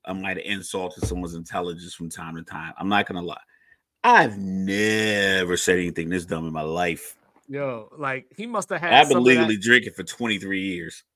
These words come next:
Speaker 2: He must have had some of that Fonto that, uh, Nas wanted from Hit Boy on Full Circle, you know? <laughs> I don't want none of that, but
Speaker 1: Like,
Speaker 2: I'm pick-, I'm
Speaker 1: literally,
Speaker 2: picking
Speaker 1: if you're gonna associate terrorism and teamwork, just use sil Team Six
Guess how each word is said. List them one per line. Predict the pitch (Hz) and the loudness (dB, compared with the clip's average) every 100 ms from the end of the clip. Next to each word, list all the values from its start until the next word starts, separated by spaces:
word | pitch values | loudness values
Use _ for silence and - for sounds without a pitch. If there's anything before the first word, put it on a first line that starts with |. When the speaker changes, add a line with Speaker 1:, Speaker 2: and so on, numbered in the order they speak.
| _ 175 | _ -10
Speaker 2:
He | |
must | 208 208 - | -4 -4 -2
have | 165 | -2
had | 165 156 | -2 -4
some | - 175 160 | -6 -6 -4
of | |
that | 151 147 - | -4 -4 -4
Fonto | 160 151 - 165 151 139 | -4 -4 -6 -6 -4 -6
that, | 135 131 | -8 -8
uh, | 131 127 123 117 - _ | -8 -8 -10 -12 -16 _
Nas | 135 156 160 139 | 0 4 4 2
wanted | 131 147 143 | -4 -6 -6
from | 131 123 | -10 -6
Hit | 160 147 | -8 -6
Boy | 139 139 135 | -6 -2 -4
on | 131 127 127 - | -4 -8 -12 -12
Full | 156 151 | -6 -6
Circle, | 143 170 165 120 120 | -2 -2 -2 -8 -12
you | 123 135 131 | -10 -12 -4
know? | 170 139 _ | -4 -4 _
<laughs> | 139 254 - 349 208 190 196 - _ | -6 -6 -4 -6 -4 -6 -10 -20 _
I | 190 | -4
don't | 240 208 | -4 -2
want | 170 156 | -4 -4
none | 170 180 156 | -4 -2 -4
of | 131 | -4
that, | 147 147 135 | -4 -4 -4
but | 147 131 - | -6 -6 -4
Speaker 1:
Like, | 175 170 | -4 -4
Speaker 2:
I'm | 233 269 | -6 0
pick-, | 277 214 | 0 0
I'm | |
Speaker 1:
literally, | 233 233 | -2 -2
Speaker 2:
picking | 311 160 | 0 0
Speaker 1:
if | 151 | 0
you're | 214 | 0
gonna | - 214 175 | 4 4 4
associate | - 170 170 - 143 151 135 - | 0 -2 0 -2 0 0 0 -4
terrorism | 104 156 165 156 139 127 135 123 | -6 0 0 2 0 0 -4 -4
and | 120 | -6
teamwork, | - 156 196 156 131 151 151 | -6 -4 -4 -4 0 0 -2
just | - 185 247 120 | -4 -2 0 -4
use | 120 208 262 - | -4 -2 -2 -2
sil | - 247 247 | 0 0 0
Team | - 226 269 | -2 0 0
Six | 240 - 208 254 - | -2 2 4 2 -2